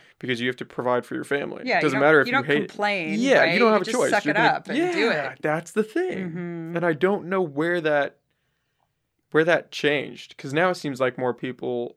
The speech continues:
Speaker 1: are flipping the switch and going, No, I wanna do what, what makes me happy. I don't care if
Speaker 2: Mm-hmm.
Speaker 1: I have to live out of a van
Speaker 2: Right.
Speaker 1: or or live out of my fish cart or whatever you wanna
Speaker 2: <laughs>
Speaker 1: do.
Speaker 2: Right.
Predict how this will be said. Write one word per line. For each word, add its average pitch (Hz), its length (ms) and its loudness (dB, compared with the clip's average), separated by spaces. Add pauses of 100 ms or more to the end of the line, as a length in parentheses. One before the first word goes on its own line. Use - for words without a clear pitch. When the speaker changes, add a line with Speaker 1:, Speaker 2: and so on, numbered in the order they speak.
(100)
Speaker 1:
are 139 220 -6
flipping 131 520 -8
the 123 80 -8
switch - 560 -10 (120)
and 135 100 -8
going, 120 240 -4
No, 131 120 -2
I 139 80 0
wanna 165 220 -4
do 127 220 -6
what, 120 320 -2 (720)
what 127 160 -2
makes 123 300 -4
me 104 100 -14
happy. 131 500 -6
I 180 200 -4
don't 139 120 0
care 151 120 4
if 147 60 4
Speaker 2:
Mm-hmm. 147 40 2
Speaker 1:
I 139 60 4
have 127 100 0
to 139 80 -8
live 123 160 0
out 123 140 2
of 117 80 -6
a 117 60 -12
van 123 420 -6
Speaker 2:
Right. 190 260 0
Speaker 1:
or 139 300 -2 (680)
or 120 400 -2
live 139 280 2
out 135 120 4
of 131 60 -4
my 131 220 0
fish 131 380 -6
cart - 480 0
or 143 80 0
whatever 147 360 6
you 151 140 2
wanna 143 220 2
Speaker 2:
<laughs> 139 140 -2
Speaker 1:
do. 165 80 2
Speaker 2:
Right. 165 300 -2